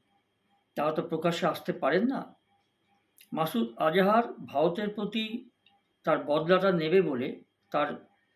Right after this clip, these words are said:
আহ, কারণ অপারেশন সিন্দুরে তার ভগ্নিপতি, তার ভাগ্নি, আহ, তার মা, আর তার কিছু, আহ, আহ, তুতো ভাই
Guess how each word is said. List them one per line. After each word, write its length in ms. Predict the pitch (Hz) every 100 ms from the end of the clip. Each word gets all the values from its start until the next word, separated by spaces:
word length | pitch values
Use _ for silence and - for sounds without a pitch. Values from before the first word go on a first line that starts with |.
| _ _ -
আহ, 200 | - -
কারণ 400 | 156 165 165 -
অপারেশন 720 | 147 147 175 175 190 180 -
সিন্দুরে 720 | - 185 175 180 185 180 180 - _ _ _ _ _ _ _ _ - 160
তার 360 | 160 156 - - 151
ভগ্নিপতি, 600 | 151 151 170 175 175 175
তার 160 | 170 135
ভাগ্নি, 720 | 117 131 143 160 170 262 - _ _ _ _ _ _ _ - -
আহ, 120 | -
তার 220 | 147 135
মা, 480 | 139 156 165 - - _ -
আর 100 | 156
তার 260 | - 143 143
কিছু, 580 | 170 - 147 143 - -
আহ, 480 | 60 58 55 - - - _ -
আহ, 880 | - - 131 143 139 147 139 139 135 -
তুতো 260 | 170 170
ভাই 500 | 151 135 160 175 -